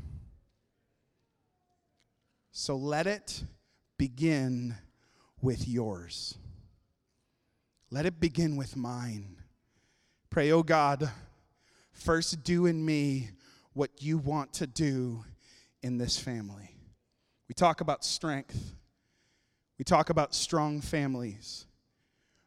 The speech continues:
Where does it begin here in Deuteronomy chapter six? How do you view God?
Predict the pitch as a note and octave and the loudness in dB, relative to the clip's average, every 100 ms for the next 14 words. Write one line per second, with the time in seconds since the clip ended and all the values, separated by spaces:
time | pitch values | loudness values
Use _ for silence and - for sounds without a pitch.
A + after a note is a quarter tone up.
0 | - D3+ F3+ F3 E3+ D#3 D3 D#3+ D3 - | 0 2 2 2 2 2 2 0 0 4
1 | E3 C#3 C3+ D3 D3 D3 C#3+ C#3 B2+ - | 6 6 4 4 4 4 2 2 0 0
2 | D3+ B2+ C3 A2+ - B2 - - - - | 0 0 -4 -4 -4 -6 -6 -12 -12 -18
3 | _ _ _ _ _ - D3 D#3 E3 D3 | _ _ _ _ _ -4 -2 0 0 2
4 | E3 C#3+ D3+ B2+ A#2 G#2+ - | 2 4 2 2 -2 -6 -12